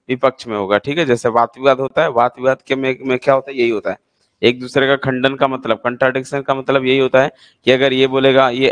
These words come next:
आम है" तो ये बोलेगा "नहीं आम नहीं है", ठीक है, ये just उसका opposite बोलता है।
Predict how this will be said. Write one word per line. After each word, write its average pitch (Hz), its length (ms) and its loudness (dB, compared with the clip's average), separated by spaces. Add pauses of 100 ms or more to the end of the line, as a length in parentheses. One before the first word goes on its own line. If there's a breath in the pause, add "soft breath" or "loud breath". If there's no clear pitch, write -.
(100)
आम 131 240 2
है" 131 100 -8
तो 131 120 -6
ये 123 60 4
बोलेगा 123 320 2
"नहीं 120 240 0
आम 117 220 0
नहीं 110 280 -6
है", 92 160 -12 (200)
ठीक 139 180 -6
है, 147 160 -2
ये 123 160 4
just 131 320 -2
उसका 143 220 -2
opposite 123 500 -4
बोलता 101 320 -2
है। - 80 -6